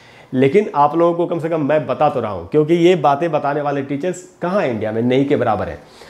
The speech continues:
अच्छा दोस्तों, मैं आपको सिलेबल स्ट्रेस का और प्रोनाउंसिएशन का एक चमत्कार दिखाता हूँ। अब आपको पता चलेगा कि प्रोनाउंसिएशन कितना इंपॉर्टेंट है हमारे लिए, करेक्ट प्रोनाउंसिएशन, और कैसे अगर हम किसी वर्ड का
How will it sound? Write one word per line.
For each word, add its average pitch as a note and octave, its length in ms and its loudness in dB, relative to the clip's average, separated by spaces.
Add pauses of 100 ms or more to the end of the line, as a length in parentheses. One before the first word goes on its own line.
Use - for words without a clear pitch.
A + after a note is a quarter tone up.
(240)
अच्छा E3+ 200 4
दोस्तों, A3 280 4
मैं G3 140 4
आपको A3 560 0 (160)
सिलेबल G3+ 380 4
स्ट्रेस F3 340 -4
का G3 200 0
और F3 220 0
प्रोनाउंसिएशन F3+ 520 -2
का F#3 80 2
एक - 160 -2
चमत्कार C#3+ 400 0
दिखाता G2 320 -8
हूँ। D#2 140 -16 (600)
अब G3+ 160 4
आपको G3+ 260 4
पता F3+ 240 2
चलेगा E3+ 300 -2
कि F#3+ 100 -2
प्रोनाउंसिएशन F#3 560 0
कितना F#3 300 0
इंपॉर्टेंट E3+ 520 2
है C#3+ 80 -4
हमारे A2 240 -6
लिए, B2 240 -8
करेक्ट C#3+ 320 0
प्रोनाउंसिएशन, A#2+ 520 -6 (420)
और D#3+ 320 4
कैसे A3 540 2 (720)
अगर E3+ 220 4
हम F#3 120 2
किसी F3+ 300 -4
वर्ड F#3 320 2
का G3 220 0